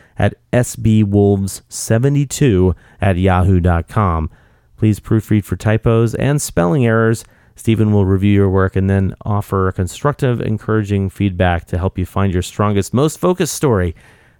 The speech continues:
Please keep in mind that G Fest is a family event. While not wanting to hinder a storyteller's style, please use appropriate language and subject matter. Memories, inspirations, amusing anecdotes,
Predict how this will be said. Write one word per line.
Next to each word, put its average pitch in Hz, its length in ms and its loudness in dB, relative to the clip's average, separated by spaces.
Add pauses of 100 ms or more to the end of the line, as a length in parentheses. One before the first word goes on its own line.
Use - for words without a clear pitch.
(120)
Please 110 220 -2
keep 92 140 -2
in 92 80 2
mind 95 220 2
that 90 100 -4
G 104 120 0
Fest 104 300 -2
is 90 100 -6
a 95 40 -4
family 147 520 0
event. 85 420 -2 (520)
While 95 220 2
not 98 240 2
wanting 104 320 2
to 98 140 0
hinder 117 400 2
a - 160 0
storyteller's 135 680 0
style, 127 640 0
please 104 320 -2
use 95 160 2
appropriate 90 480 -2
language 92 460 -2 (100)
and 98 240 -2
subject - 500 -12
matter. - 360 -8 (480)
Memories, 107 420 2
inspirations, 104 800 0
amusing 170 440 2
anecdotes, 131 560 0